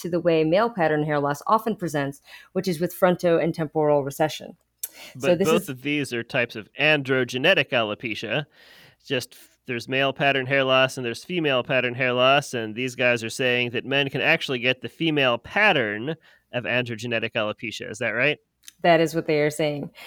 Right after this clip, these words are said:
Speaker 1: And they're also proposing some treatment algorithms as well as potentially some patho-, uh, pathologic or pathophysiologic pathways as to why the patients d-, would present in this way.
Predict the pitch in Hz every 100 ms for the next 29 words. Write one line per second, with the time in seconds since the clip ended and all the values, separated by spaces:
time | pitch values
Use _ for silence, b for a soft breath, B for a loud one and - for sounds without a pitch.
0 | B - 180 180 175 175 190 208 190 -
1 | 180 175 175 170 170 - 160 185 175 143
2 | 170 151 160 156 160 156 160 - 156 156
3 | - 165 185 180 - 170 - 151 156 151
4 | 165 151 147 147 B B B - 156 151
5 | 180 151 156 147 - - 143 143 160 156
6 | 151 151 - 180 151 147 147 156 - 160
7 | 156 151 147 151 - 160 143 160 165 160
8 | - 156 151 151 - - _ _ 170 160
9 | 156 156 151 - 165 156 147 - 151 113